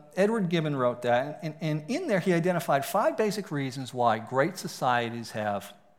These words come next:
died, ceased to exist as a, as a great society, or civilization, excuse me. And among them, he wrote, and I'm gonna quote here, "The undermining of the dignity and the sanctity of the home, which is the basis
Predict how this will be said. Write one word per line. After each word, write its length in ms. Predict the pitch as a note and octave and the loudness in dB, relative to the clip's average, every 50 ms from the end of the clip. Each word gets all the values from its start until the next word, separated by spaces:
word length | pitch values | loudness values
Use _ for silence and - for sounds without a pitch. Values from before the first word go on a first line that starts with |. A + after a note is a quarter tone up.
| _ _ _ - | _ _ _ -4
died, 320 | - G2 F#2 E2 E2 F2+ - - - _ _ _ _ _ _ _ _ _ - E3 | -2 -2 -2 -2 -6 -10 -14 -20 -20 _ _ _ _ _ _ _ _ _ -20 -20
ceased 340 | - - - C3 A2+ - - | -18 -12 -10 -10 -10 -10 -10
to 80 | A#2 | -12
exist 360 | G#2 G2 F#2+ G2+ G2 G2 - - | -12 -10 -10 -12 -14 -14 -14 -18
as 60 | G#2+ | -18
a, 260 | G#2 - - - - | -18 -18 -18 -16 -16
as 80 | G#2+ G2 | -14 -14
a 60 | G2 | -14
great 200 | F#2+ F#2+ G2 G2+ | -14 -14 -14 -14
society, 480 | - - - - - - G2 G#2+ - - - _ _ - | -14 -18 -18 -16 -14 -14 -14 -12 -14 -18 -20 _ _ -18
or 60 | - | -18
civilization, 680 | - - - A2 G2 G2 G2 F#2+ F#2+ F#2 F#2+ - - A#2+ | -16 -12 -12 -10 -10 -10 -12 -12 -12 -14 -14 -16 -20 -20
excuse 340 | - - - - A2 - | -20 -18 -18 -18 -18 -18
me. 80 | - - _ _ _ _ _ _ _ - - - - - - | -20 -20 _ _ _ _ _ _ _ -20 -18 -18 -14 -4 4
And 120 | G3+ F#3 | 6 6
among 380 | F#3 E3 D#3+ F#3+ C4 D#4 D4 A3+ | 8 8 10 10 10 10 10 6
them, 180 | F#3 D#3 C#3 | 2 2 2
he 120 | C3+ D#3 D3 | 0 -2 -2
wrote, 340 | B2+ B2+ A#2+ A#2+ A#2+ B2+ - | 2 4 6 6 6 4 0
and 80 | - | -6
I'm 60 | C#3 | -10
gonna 100 | C#3+ D3 | -10 -10
quote 300 | - - - G3+ G3+ F#3+ | -4 2 4 6 6 6
here, 340 | - - A#2 A2+ A2 A2+ - - - - - - - _ | 2 0 -2 -2 -4 -4 -6 -12 -20 -20 -20 -20 -16 _
"The 180 | - D#3 D#3 D3+ - - | -2 -2 -2 -2 0 4
undermining 840 | E3+ F3+ A#3 C4+ D4 E4+ D#4 C#4 B3 G#3 F#3+ F#3+ F#3+ F#3+ F#3+ F#3+ G3 | 6 6 8 6 6 2 2 6 8 8 8 8 6 4 2 2 2
of 200 | F#3 C#3+ - - | 4 2 2 2
the 80 | - D3+ | 0 -6
dignity 840 | G#2+ G#2 - - F3 F#3+ G#3+ B3 C4 A#3 - C#4 D4 D4 C#4+ B3 - _ _ - | -6 -4 2 4 4 4 4 2 -2 -4 -4 -4 -4 -4 -4 -6 -10 _ _ -4
and 140 | E3+ E3 D#3 | -4 -2 -2
the 80 | - | -2
sanctity 880 | - - - - A3 A3 A#3 B3 A3+ - - D#3+ C#3+ - B2+ A#2 A#2+ C#3 | -4 -4 -4 0 0 0 0 0 -4 -6 -6 -6 -6 -4 -6 -6 -6 -4
of 200 | - D3 C#3 C#3 | 0 0 0 0
the 80 | C3 | 0
home, 680 | A2+ - - - B3 A#3+ A3 F3 C#3 A2+ A2 A2 A2 - - - - - _ - | -2 -2 -2 2 6 6 8 6 6 4 0 -4 -6 -8 -12 -20 -20 -20 _ -8
which 160 | D#3 D3 - | -6 -6 -6
is 140 | C#3+ B2+ C3+ | -6 -4 -4
the 80 | C#3 | -6
basis 720 | B2 - - F3+ F#3 G#3 G3+ F#3+ - G#2+ G2+ - - - | -6 -2 0 2 2 2 0 -4 -6 -10 -10 -10 -12 -18